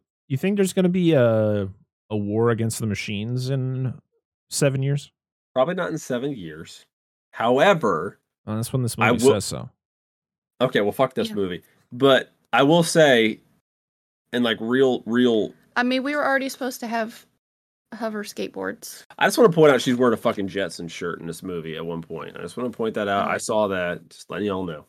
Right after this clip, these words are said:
Speaker 2: But anyway, I, I, the, the concerns about A I, I believe, are real. Like, I think those are very well-founded concerns about artificial intelligence.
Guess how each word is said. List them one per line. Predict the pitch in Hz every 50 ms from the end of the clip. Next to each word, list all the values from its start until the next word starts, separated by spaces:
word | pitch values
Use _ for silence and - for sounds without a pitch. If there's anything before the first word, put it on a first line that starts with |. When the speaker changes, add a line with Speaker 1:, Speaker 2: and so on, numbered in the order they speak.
| _
Speaker 2:
But | - 123
anyway, | 147 147 127 107 107 - - _ _ _ _ _ _ _ _ _ _ _ _ _
I, | - 120 123 117 123 -
I, | - 127 127
the, | 123 120 120 139 135 135 113
the | 120 131 139 139 139 127 -
concerns | - 143 135 123 - - - 151 151 160 175 185 170 170
about | 143 139 131 - -
A | 110 117 120 117
I, | 107 101 101 104 110 117 - - 98
I |
believe, | 92 85 - _ - 104 101 98 101 98 95 90
are | 90 87
real. | 80 80 82 80 95 - - - - _ _ -
Like, | - 90 85
I | 95
think | 95 98 90 85
those | 98 98 92
are | 101 90 - - 87
very | 87 95 92 90
well-founded | 87 87 90 87 85 85 - - 87 85 82 80 80 80
concerns | - 87 82 - - - 95 92 82 80 82 -
about | 85 - 92 85
artificial | 82 85 80 78 - 85 80 - - -
intelligence. | - - - - - - - - - - - - -